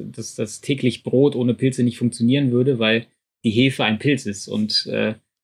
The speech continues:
dass, äh, wir zum Brotbacken Hefe benutzen. Ähm, also Pilze spielen, ähm, das ist ja das Faszinierende auch, also, oder was mich so viel fasziniert hat, ist nicht nur die,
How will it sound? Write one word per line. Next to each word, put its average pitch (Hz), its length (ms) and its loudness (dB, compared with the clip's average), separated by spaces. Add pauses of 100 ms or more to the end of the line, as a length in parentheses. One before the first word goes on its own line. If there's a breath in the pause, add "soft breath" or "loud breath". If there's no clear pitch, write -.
(180)
dass, - 320 -8
äh, 110 300 -2
wir 107 100 -2
zum 127 160 0
Brotbacken 123 680 -2
Hefe 135 240 0
benutzen. 107 480 -4 (640 loud breath)
Ähm, 113 300 2
also 110 260 0
Pilze 139 360 0
spielen, 131 580 2
ähm, 113 320 2
das 117 180 0
ist 127 120 -4
ja 113 100 4
das 117 160 0
Faszinierende 123 760 4
auch, 107 220 2
also, 110 180 0
oder 110 180 2
was 107 140 -4
mich 131 160 0
so 123 80 -2
viel 131 200 -2
fasziniert 123 460 0
hat, 123 120 2
ist 113 100 -2
nicht 123 120 4
nur 127 100 6
die, 113 160 4